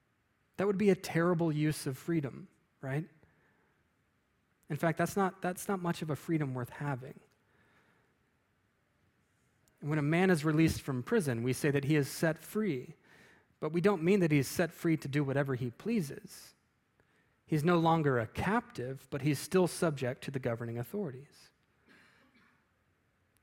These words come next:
And so the only freedom worth having is a limited freedom. The only freedom worth having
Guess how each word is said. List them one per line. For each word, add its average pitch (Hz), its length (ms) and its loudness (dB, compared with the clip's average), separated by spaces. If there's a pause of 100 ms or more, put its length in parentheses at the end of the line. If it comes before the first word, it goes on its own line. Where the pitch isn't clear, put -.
(220)
And 143 100 -6
so 156 80 -4
the 143 100 0
only 196 160 2
freedom 185 480 0
worth 156 160 -2
having 131 360 -2
is 117 100 -4
a 123 60 -4
limited 123 600 -2 (320)
freedom. 120 460 -10 (340)
The 143 80 -2
only 170 160 4
freedom 190 400 4
worth 175 160 2
having 143 500 0